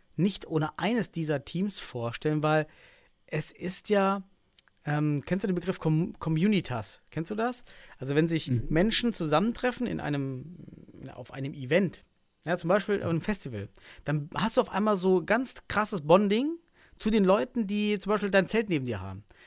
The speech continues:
Speaker 1: Du bist dann so eine
Speaker 2: Mhm.
Speaker 1: Community, Communitas in
Speaker 2: Mhm.
Speaker 1: diesem sehr beschränkten Raum, weil alle neu sind. Alle kommen dahin, alle sind neu und deshalb wächst man viel schneller zusammen,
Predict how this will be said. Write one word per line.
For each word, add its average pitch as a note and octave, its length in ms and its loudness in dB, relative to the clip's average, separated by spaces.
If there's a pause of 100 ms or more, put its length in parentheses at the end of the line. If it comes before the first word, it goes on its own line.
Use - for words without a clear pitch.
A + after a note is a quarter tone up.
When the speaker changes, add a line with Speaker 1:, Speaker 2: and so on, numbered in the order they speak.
(100)
Speaker 1:
Du D3+ 100 -6
bist A#3 280 -2
dann A3+ 120 2
so F#3+ 80 0
eine G3 120 6
Speaker 2:
Mhm. B2 40 4
Speaker 1:
Community, F#3 800 0
Communitas F3+ 840 -4 (600)
in E3 120 6
Speaker 2:
Mhm. F3+ 60 8
Speaker 1:
diesem G#3 460 2
sehr A3 180 2
beschränkten G#3+ 500 -2
Raum, G3 520 2 (240)
weil G3+ 140 2
alle C4 240 2
neu A#3 280 4
sind. A#2 380 -6 (160)
Alle C4 320 0
kommen A3+ 180 2
dahin, G#3+ 340 4
alle G#3 180 -2
sind F#3 180 2
neu F#3+ 220 0 (500)
und G#3+ 320 2
deshalb A3 280 0
wächst A#3 200 -2
man A3 120 0
viel B3+ 180 -2
schneller A3+ 220 -2
zusammen, A2 440 -6